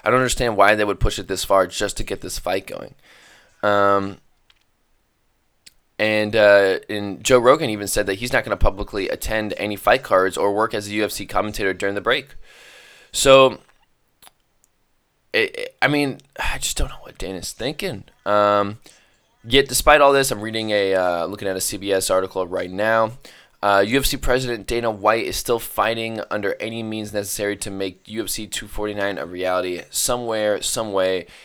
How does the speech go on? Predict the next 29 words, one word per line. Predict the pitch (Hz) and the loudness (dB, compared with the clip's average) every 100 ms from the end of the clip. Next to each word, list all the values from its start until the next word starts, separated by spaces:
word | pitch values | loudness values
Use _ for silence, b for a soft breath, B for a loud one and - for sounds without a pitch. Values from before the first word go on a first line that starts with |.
| B | B
using | 104 104 104 | -10 -8 -8
whoever | 101 127 131 127 131 123 | -6 4 6 8 6 4
is | 95 113 | 2 0
willing | 107 104 101 | 0 0 -2
to | 90 | -8
fight | - 101 101 95 - b b b _ | 0 2 2 0 -6 b b b _
um, | - 90 87 82 71 _ _ | -4 -2 -2 -4 -10 _ _
oh | 110 | -4
my | 113 98 | -2 -2
God, | 87 57 50 - | -2 -6 -10 -12
yeah, | 67 50 - | -10 -10 -10
I | - | -12
guess | 92 90 | -10 -8
he | 101 92 | -8 -10
really | 80 92 92 | -6 -6 -4
is | 87 | -4
still | - | -4
pushing | 90 - - | -6 -6 -6
in | 98 | -8
this | 92 90 85 - | -8 -8 -8 -10
because | - 98 101 92 | -12 -14 -12 -8
this | 90 | -4
article | 90 95 87 | -2 -2 -4
came | - 90 | -6 -4
out, | 87 82 - | -4 -6 -8
um, | 76 69 69 - _ - | -12 -12 -16 -20 _ -20
a | - | -20
day | 76 98 92 | -8 -4 -2
ago. | 85 80 67 67 | -4 -4 -4 -4